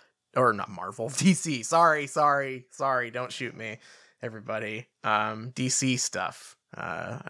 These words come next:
which is all under the W B umbrella, along with Fantastic Beasts. So, like, that's the thing, right? Is it's like, if,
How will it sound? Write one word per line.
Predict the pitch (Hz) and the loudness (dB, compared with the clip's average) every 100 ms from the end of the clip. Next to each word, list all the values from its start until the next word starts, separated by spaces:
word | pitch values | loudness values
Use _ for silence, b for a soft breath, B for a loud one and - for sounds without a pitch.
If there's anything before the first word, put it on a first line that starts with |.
| - | -12
which | 127 127 | -8 -2
is | 117 | 2
all | 110 110 | 4 2
under | 101 117 | 0 -4
the | 110 | -6
W | 110 110 110 | -4 -4 -6
B | 107 107 | -10 -8
umbrella, | 104 101 98 98 | -8 -6 -6 -6
along | 95 117 131 147 | -4 4 4 4
with | 113 | -2
Fantastic | - 110 113 107 107 104 | -8 -8 -8 -8 -10 -12
Beasts. | 98 82 - | -14 -12 -8
So, | - | -6
like, | 117 104 98 - b b b b b b b - | -4 -4 -6 -14 b b b b b b b 0
that's | 220 - | 0 2
the | 165 | -4
thing, | - 262 139 | -2 -2 0
right? | 123 139 | -4 -6
Is | 147 | -8
it's | 143 | -4
like, | 151 135 - | -4 -4 -8
if, | 151 139 - | -10 -10 -14